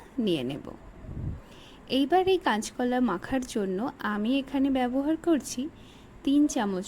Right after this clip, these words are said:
মতো ময়দা। তোমরা ময়দা স্কিপ করে বেসন বা ছাতু নিতে পারো। সাথে দিয়ে দিলাম এক চামচ ভাজা মশলা। আমি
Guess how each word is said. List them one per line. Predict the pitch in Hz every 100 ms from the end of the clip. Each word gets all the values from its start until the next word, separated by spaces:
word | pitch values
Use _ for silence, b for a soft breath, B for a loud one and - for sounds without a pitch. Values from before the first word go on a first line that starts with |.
| -
মতো | 180 180 359 339
ময়দা। | 208 165 - - - - - - B B B -
তোমরা | 226 240 247
ময়দা | 254 226 226 254
স্কিপ | 262 - 277 - -
করে | 302 330 427
বেসন | 220 220 - 247 247
বা | 226
ছাতু | 233 180 - 208
নিতে | 240 254 269
পারো। | 269 269 311 - - B B B B
সাথে | - 254 294 262
দিয়ে | 277 277
দিলাম | 285 277 415 - -
এক | 233 233
চামচ | - 226 277 339 254
ভাজা | - 185 202 190
মশলা। | 190 202 - 190 - - - B B B B
আমি | - 262